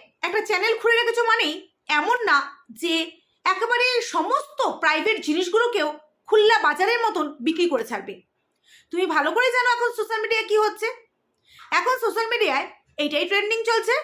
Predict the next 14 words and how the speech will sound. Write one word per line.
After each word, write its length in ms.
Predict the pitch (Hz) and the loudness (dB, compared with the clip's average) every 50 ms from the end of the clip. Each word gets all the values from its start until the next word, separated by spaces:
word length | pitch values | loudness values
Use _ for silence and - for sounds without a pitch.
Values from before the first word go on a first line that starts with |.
| - - _ - | -6 -12 _ -8
যে 120 | 277 262 | -6 -4
ঘরের 560 | 208 240 254 262 285 330 359 370 359 370 - - - _ _ - | -2 -2 -2 0 0 0 0 -2 -2 -4 -8 -14 -20 _ _ -4
যত 320 | 320 311 330 320 403 403 | -2 -2 0 0 0 -2
সব, 320 | - - 381 359 370 381 359 359 - 302 302 | 0 2 4 4 4 4 2 0 -6 -6 -2
আহ, 340 | 294 294 294 285 285 269 262 269 - 302 | 0 2 2 2 2 0 -2 -6 -8 -6
নিন্দা, 600 | 285 294 359 415 403 381 330 349 339 330 320 311 - - - - _ _ | -2 0 2 2 2 2 2 4 4 4 4 2 0 -4 -14 -20 _ _
কুটকাচালি, 880 | - 440 440 427 440 381 339 392 370 359 339 330 311 311 294 320 - - - - | 0 0 2 2 0 -2 0 0 0 0 0 0 0 -2 -4 -6 -12 -18 -4 0
পরকিয়া, 720 | 392 403 427 440 392 - 359 349 359 339 320 302 302 - - 311 | 2 2 2 0 -2 -2 0 0 2 4 4 4 4 2 -2 -4
নোংরামি 800 | 339 349 415 466 480 480 453 403 381 370 339 330 320 269 - - | 0 2 2 2 4 4 4 2 2 2 0 -4 -6 -8 -6 -4
যত 460 | - - 453 - - - 539 539 - - | -2 -2 -2 -2 0 2 2 2 2 0
দেখাবে 520 | 370 370 - 415 415 415 285 226 - - _ _ _ - | -2 0 0 0 0 0 -2 -4 -6 -10 _ _ _ -4
তত 260 | 392 415 453 - - 523 427 247 - - - _ - | -2 -2 0 2 4 4 4 2 0 -6 -10 _ -4
টাকা 160 | 262 - 254 | -4 -4 -2
কামাবে। 440 | 247 254 233 214 202 190 - _ | -2 -2 -2 -4 -4 -8 -12 _